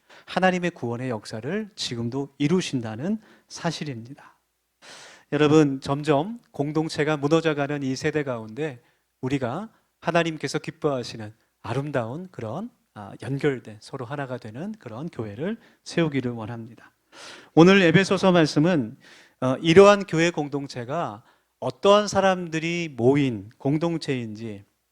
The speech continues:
그 교회의 정의에 대해서 세 가지를 우리들에게 말하고 또 그 세 가지의 정의를 뒤따라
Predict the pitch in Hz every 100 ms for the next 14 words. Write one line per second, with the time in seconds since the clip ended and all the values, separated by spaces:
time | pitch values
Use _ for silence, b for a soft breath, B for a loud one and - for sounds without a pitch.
0 | - 156 165 - 135 147 143 147 151 -
1 | 131 139 160 175 170 127 120 - 113 156
2 | 190 170 160 147 131 127 127 135 135 143
3 | 135 135 120 101 104 113 127 107 - _
4 | _ _ _ 156 143 214 - b b b
5 | b - 175 202 196 196 202 202 151 139
6 | 147 151 165 - 131 - 156 147 127 113